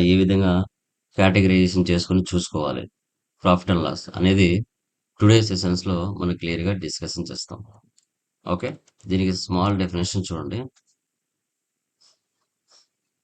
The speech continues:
Cost center is the area of responsibility where costs are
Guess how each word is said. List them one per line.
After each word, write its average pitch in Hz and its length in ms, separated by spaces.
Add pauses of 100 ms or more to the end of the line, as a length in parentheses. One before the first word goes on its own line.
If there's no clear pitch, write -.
(2250)
Cost 104 260
center 117 360
is 98 240
the 92 180
area 104 360
of 107 180
responsibility 92 840 (600)
where 117 280
costs 104 380
are 104 180